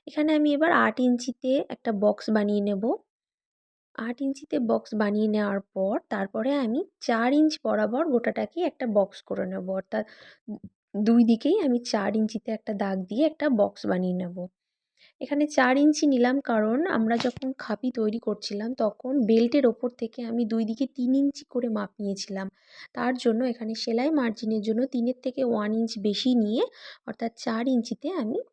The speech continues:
একটা বক্স বানিয়ে নিলাম। এই বক্সটা বানিয়ে নেওয়ার পর এখানে আমি লিখেছি উপরে, এটা যদিও, উম, ক্যামেরাতে বোঝা যাচ্ছে না, তো এটা আমি ওপরের দিকে,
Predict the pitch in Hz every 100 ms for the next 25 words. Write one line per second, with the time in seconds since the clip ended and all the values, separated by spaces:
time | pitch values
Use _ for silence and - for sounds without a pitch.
0 | _ 208 - 302 202 226 - 220 196 190
1 | 185 185 185 185 _ _ - - - 269
2 | 254 240 240 - 294 226 202 226 247 233
3 | 214 - 240 427 240 - 233 240 247 233
4 | 208 226 226 285 233 196 208 208 285 _
5 | - - 277 269 254 247 240 254 269 285
6 | 254 233 233 220 220 233 254 214 208 233
7 | 214 208 - 208 220 320 _ _ _ _
8 | _ _ _ _ _ _ _ _ _ _
9 | _ _ 285 269 269 262 294 302 247 240
10 | 269 277 214 214 269